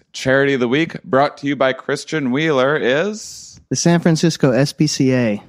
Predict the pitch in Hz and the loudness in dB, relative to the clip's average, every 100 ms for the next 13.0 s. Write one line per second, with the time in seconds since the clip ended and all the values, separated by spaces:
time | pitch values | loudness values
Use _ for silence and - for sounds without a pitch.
0 | _ - 110 120 - - 143 143 135 - | _ -4 -4 -4 -4 0 2 2 0 0
1 | 135 135 - 139 120 98 113 117 117 - | 0 0 0 0 2 0 0 0 0 0
2 | 113 110 113 107 - _ _ _ _ - | -2 0 -2 -2 -6 _ _ _ _ -4
3 | 107 101 101 151 - 156 151 131 123 - | -2 -2 0 0 2 4 4 4 2 0
4 | 123 120 117 110 110 101 - 110 113 110 | 0 2 2 2 0 -2 -4 -2 -2 -4
5 | 120 110 107 104 101 104 - 92 - 110 | 0 2 4 2 2 0 0 -2 0 -2
6 | 110 107 104 - - _ - 113 104 113 | 0 -2 -2 -10 -20 _ -2 0 2 0
7 | - 156 160 127 135 131 143 127 123 127 | 2 2 2 2 2 2 0 -4 -2 2
8 | 127 123 90 117 110 110 95 135 120 120 | 2 2 2 2 2 0 0 0 2 2
9 | 123 120 117 123 120 123 - 120 110 110 | 2 2 0 0 2 0 0 0 2 0
10 | 113 - 104 101 98 - 127 - 131 120 | -4 -4 -4 -2 -2 -2 -6 -4 -4 -2
11 | 104 104 104 98 107 104 104 98 113 104 | 0 2 0 0 0 0 -2 0 2 2
12 | 101 104 101 98 101 95 98 98 95 95 | 0 -2 -4 -2 -2 0 0 0 0 -2